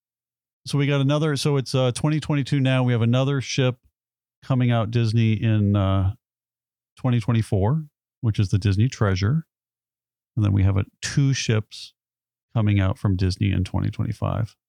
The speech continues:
One U S and then this other one that's probably Asian market.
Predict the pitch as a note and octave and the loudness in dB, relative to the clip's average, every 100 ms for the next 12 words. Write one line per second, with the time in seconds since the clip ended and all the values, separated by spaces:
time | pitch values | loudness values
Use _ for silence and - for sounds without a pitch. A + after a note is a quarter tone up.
0 | _ _ _ _ _ A2 G#2+ G#2+ G#2 G#2 | _ _ _ _ _ -2 0 2 0 0
1 | A#2 G2+ G2 F#2 - G#2+ F#2 F2+ F2 F2 | 2 2 2 0 -2 -2 0 0 0 -2
2 | G#2+ G2+ F#2+ F#2 F2 - F2+ E2+ F2+ F2+ | -2 0 0 0 -2 -4 -2 -2 -2 -2
3 | F#2 - - _ G2+ G2 F#2+ F#2+ G2 - | -2 -4 -14 _ -6 -4 -4 -4 -6 -10